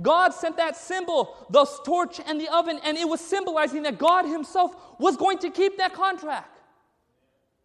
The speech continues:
And don't you forget, by them walking through, by both of them passing through, and by the way, this was none other than Jesus Himself. How do you know that?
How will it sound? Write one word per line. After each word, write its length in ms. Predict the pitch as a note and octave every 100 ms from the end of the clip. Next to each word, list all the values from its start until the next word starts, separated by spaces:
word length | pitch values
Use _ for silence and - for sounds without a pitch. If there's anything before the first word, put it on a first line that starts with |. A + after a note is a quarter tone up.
| _ -
And 120 | A3
don't 280 | C#4 D4 D4+
you 200 | C#4+ C4 -
forget, 440 | - B3+ E4+ D#4+ - - _ _ _ _ _ _ _ _ _ _ _
by 160 | D#3 G#3+
them 320 | G#3 E4 D4+
walking 540 | A#3 C4 F4+ F4 F4 D4
through, 520 | - D#4 E4+ G#3+ C3 _ _ _ _ _ _ _ _
by 180 | D#3 B3
both 340 | F#3 D4+ F4
of 100 | F4
them 180 | D4+ B3
passing 540 | - C#4 D#4 D#4 E4+ D4
through, 340 | - C4+ C#3
and 100 | E3
by 180 | G#3+ C#4
the 80 | C#4+
way, 200 | B3+ D#3
this 220 | G3 -
was 300 | A3+ C3 B2+
none 240 | D3+ A#3
other 380 | B3 A#3+ B3 B3 B3 - _ _
than 200 | E3 E3+
Jesus 420 | - G3+ A3+ A3
Himself. 440 | G#3 G3+ - F#3 -
How 140 | G#3
do 80 | A3
you 80 | A3+
know 200 | A3 A3
that? 300 | A3+ B3+